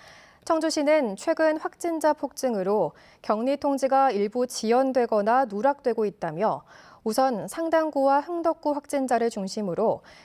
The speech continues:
격리 통지 발급 신청 문자를 소정의 번호로 전송하면 삼 분 안에 자동 전송된다고 밝혔습니다. 신청 번호는 청주시 상당구가 샵 일일일공 삼일이일 번, 흥덕구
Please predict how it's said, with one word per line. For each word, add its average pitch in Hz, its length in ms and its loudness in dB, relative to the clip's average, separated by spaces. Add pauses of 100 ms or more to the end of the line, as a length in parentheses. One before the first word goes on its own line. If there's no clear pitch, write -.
격리 247 380 -2
통지 285 440 -2
발급 262 380 0
신청 339 400 -4
문자를 254 640 0
소정의 311 440 -2
번호로 208 400 -2
전송하면 190 760 -4 (360)
삼 339 240 -2
분 311 160 2
안에 269 340 2
자동 269 460 -2
전송된다고 233 1000 0
밝혔습니다. 165 880 -6 (640)
신청 330 380 0
번호는 277 580 0
청주시 311 560 -2
상당구가 262 880 0
샵 302 280 0 (160)
일일일공 254 840 0
삼일이일 285 840 -2
번, 160 260 -6 (480)
흥덕구 262 720 0